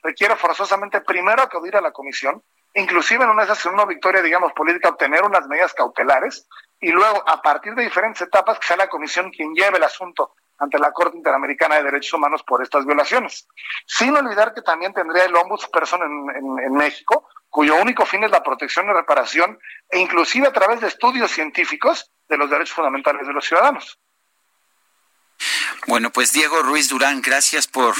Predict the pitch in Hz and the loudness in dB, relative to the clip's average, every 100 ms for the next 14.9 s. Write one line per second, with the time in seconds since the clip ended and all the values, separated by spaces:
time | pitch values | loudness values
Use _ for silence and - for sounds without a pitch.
0 | - 120 113 120 127 131 127 113 110 107 | -2 -4 -2 0 0 0 -2 -2 -2 0
1 | 120 127 - 110 120 117 - 147 165 - | 0 0 0 0 -2 -2 0 0 -2 -2
2 | - 143 147 151 139 135 135 127 135 131 | 0 2 0 0 -2 0 0 0 -2 -2
3 | 120 - 117 120 - 104 104 127 131 - | -2 -2 -2 -2 -4 -6 -4 -2 -2 -4
4 | 104 107 104 98 82 - - - - - | -6 -2 0 0 -2 -8 -12 -4 -4 0
5 | - 107 98 98 92 90 - 98 87 80 | -2 0 -2 -2 -2 -4 0 2 2 0
6 | 78 78 80 87 - _ - - _ - | 0 0 0 -2 -8 _ -20 -20 _ -20
7 | - - - - - _ _ - 247 220 | -20 -20 -14 -14 -16 _ _ -4 -2 2
8 | 214 208 190 208 240 269 - 190 165 180 | 4 6 6 6 4 2 0 -2 -2 0
9 | 175 160 175 226 240 226 196 208 - 190 | 0 0 0 4 2 0 -6 -6 -2 0
10 | 208 - 185 - 151 - - - - - | 0 -2 -8 0 0 0 -12 -20 -8 -4
11 | 175 233 233 - 233 247 175 190 214 185 | 2 4 2 0 -2 0 2 4 4 2
12 | 180 214 214 180 170 214 208 170 175 180 | 0 0 0 2 4 2 0 -2 0 2
13 | 175 175 180 175 165 170 190 175 190 175 | 2 0 -2 0 0 0 -8 0 0 0
14 | 160 160 170 180 - 156 147 160 | -6 2 2 2 -6 -14 -4 0